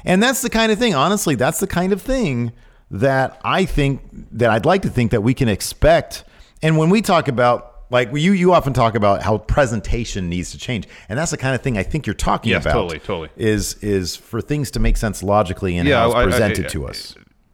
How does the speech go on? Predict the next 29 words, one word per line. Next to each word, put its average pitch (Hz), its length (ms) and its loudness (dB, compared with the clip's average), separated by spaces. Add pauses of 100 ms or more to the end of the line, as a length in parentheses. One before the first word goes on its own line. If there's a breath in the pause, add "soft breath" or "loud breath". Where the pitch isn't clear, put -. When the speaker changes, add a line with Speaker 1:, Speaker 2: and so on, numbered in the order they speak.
Speaker 2:
even 143 200 -4
back 139 200 2
in 117 60 -6
the 107 100 0
Attitude 92 360 -2
Era, 80 320 -6 (100)
when 120 140 -6
they 135 80 -2
used 139 120 -2
to 113 60 -14
do 117 160 -2
stuff 85 280 -6
kinda 85 200 -6
like 80 180 -8
where 85 100 -6
they 82 100 -6
just - 320 -14
try - 200 -6
to 87 60 -4
capture 85 360 -10
conversations 82 640 -8
of 82 40 -8
everyone 80 280 -8
backstage, - 440 -10 (560 soft breath)
you 139 140 -2
always 170 180 2
had 131 240 0
the 107 140 2
idea 87 580 0